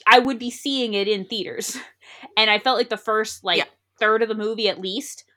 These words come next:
Speaker 1: I was very aware. I felt almost kinda taken out, but that's not the movie's,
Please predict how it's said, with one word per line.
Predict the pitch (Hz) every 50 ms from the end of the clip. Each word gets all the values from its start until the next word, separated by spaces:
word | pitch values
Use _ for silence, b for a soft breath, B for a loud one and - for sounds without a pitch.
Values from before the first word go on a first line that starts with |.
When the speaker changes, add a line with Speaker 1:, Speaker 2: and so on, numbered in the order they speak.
| _ _ -
Speaker 1:
I | 208 214
was | 208 208 190 175
very | 175 196 185 185 196 196
aware. | 190 175 160 147 160 151 156 160 165 170 175 180 -
I | 190
felt | - - 202 196 - -
almost | - 180 170 170 170 175 -
kinda | - 180 156
taken | - - - 175 175 - - -
out, | 151 147 156 190 226 220 -
but | 208 196
that's | 247 240 240 - -
not | 226 208 -
the | 180 151
movie's, | 156 160 190 226 190 180 143 147 143 - -